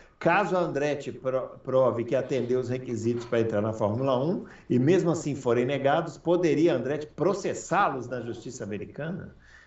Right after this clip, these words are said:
Sabemos que a justiça americana não perdoa quando americanos são vítimas de negócios injustos e estelionato.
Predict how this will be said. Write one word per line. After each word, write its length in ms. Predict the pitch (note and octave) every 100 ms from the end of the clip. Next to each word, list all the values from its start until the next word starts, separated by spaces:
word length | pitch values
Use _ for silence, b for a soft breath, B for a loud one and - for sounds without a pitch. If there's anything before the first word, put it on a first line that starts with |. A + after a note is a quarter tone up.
| -
Sabemos 460 | - C3 E3+ F#3+
que 80 | E3+
a 40 |
justiça 300 | D3 C3 C3+
americana 440 | B2+ C3 B2 C3+ C3
não 180 | C3+ D3+
perdoa 420 | C#3+ G#2+ C3 C3+
quando 160 | C3+
americanos 500 | C3 B2+ A#2+ - C3+
são 160 | C3+ A#2+
vítimas 400 | F#2+ B2+ C#3 A#2+
de 60 | B2+
negócios 480 | B2 A2 A#2 -
injustos 500 | B2 G#2+ A2 A2+ B2
e 60 | C3
estelionato. 840 | B2+ - D#3 C3 G#2+ G#2+ G2 -